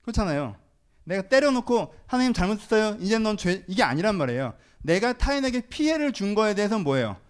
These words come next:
속건제예요. 속죄제가 아니에요. 여러분, 속건제는 어떻게 드리는지 아십니까? 속건제는요, 배상하기 전엔 시작도 못합니다.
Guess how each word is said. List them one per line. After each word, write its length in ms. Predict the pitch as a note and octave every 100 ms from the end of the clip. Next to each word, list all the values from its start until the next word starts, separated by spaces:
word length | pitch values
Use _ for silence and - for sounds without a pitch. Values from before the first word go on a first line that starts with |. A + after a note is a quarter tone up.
| _ -
속건제예요. 520 | D#4 D#4+ C#4 G#3 G#3
속죄제가 440 | B3+ - C4 A#3+
아니에요. 560 | C3+ C3 A#2+ B2 G#2+ - - -
여러분, 140 | G#3+
속건제는 380 | A3+ C4 C#4 C4
어떻게 200 | - G#3+
드리는지 280 | G3 G#3 F#3+
아십니까? 540 | C#3 D#3+ D3 A3 C#4+ - - -
속건제는요, 920 | B3+ A#3+ B3 A3 F#3+ F#3+ G#3 B2+ A2
배상하기 640 | - E3+ G3 G3+ F#3 G#3+ G3+
전엔 240 | F#3 F3
시작도 380 | - A#3+ A#3+ F3+
못합니다. 500 | C3 C3 A#2+ -